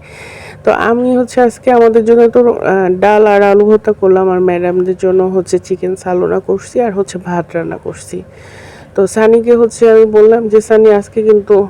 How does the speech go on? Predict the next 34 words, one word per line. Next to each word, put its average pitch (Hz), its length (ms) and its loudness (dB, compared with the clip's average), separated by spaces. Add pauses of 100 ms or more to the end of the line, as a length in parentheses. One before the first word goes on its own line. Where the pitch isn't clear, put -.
(120)
ডাল 196 320 0
আলু 202 220 2
ভর্তা 180 260 -6
খাইবা।" 165 360 -10 (540)
তা 202 100 0
আন্টি 214 220 0
বলতেছে 220 480 0
যে, 202 100 -4
"অনেক 202 400 2
ভালো।" 170 320 -2 (540)
আহ, 170 240 -2
সানি 208 280 2
বলতেছে, 208 360 2
"আন্টি, 208 220 0
অনেক 190 340 2
ভালো।" 170 260 -2 (580)
কারণ 202 220 2
হচ্ছে 220 540 0
ও 208 280 2
নি-, 214 200 4 (100)
ও, 226 220 4
আমি 220 260 2
যেরকম 233 340 -2
মুরগির 233 400 2
প্রতি 226 260 -8
বিতৃষ্ণা 214 580 -2
হয়ে 226 220 4
গেছি, 208 320 0
সানিও 190 320 2
মুরগির 196 320 0
প্রতি 196 240 -6
বিতৃষ্ণা 175 600 -4
হয়ে 160 220 -6
গেছে। 156 340 -8